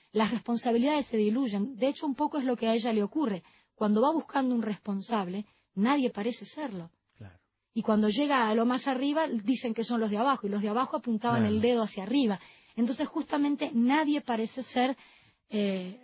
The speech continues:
Speaker 1: responsable de los asuntos que, que competen a la compañía, que solo genera dinero, que pareciera ser que en primera instancia solo debe generar dinero.
Speaker 2: Eh, dice el doctor Villalba, que es ese tiburón máximo de la película, <laughs> de la novela,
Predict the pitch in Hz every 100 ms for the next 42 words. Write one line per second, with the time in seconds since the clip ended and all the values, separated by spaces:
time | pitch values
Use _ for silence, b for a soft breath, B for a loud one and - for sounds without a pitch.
0 | 220 220 214 - 226 226 - 277 233 214
1 | 208 190 196 - 247 240 262 - 214 -
2 | 220 202 202 247 269 262 226 202 202 208
3 | 247 262 302 214 - 254 254 226 214 233
4 | 285 b b b - 214 277 269 208 196
5 | 208 196 254 247 247 233 214 208 247 226
6 | 233 233 - 277 320 b b b - 262
7 | 277 247 226 220 208 196 190 180 202 185
8 | 165 120 117 113 127 117 127 117 123 127
9 | 110 135 131 101 98 107 92 95 87 101
10 | 101 107 95 113 - 95 92 95 98 110
11 | 113 113 127 151 - - 202 - 240 -
12 | 254 247 190 147 135 135 143 151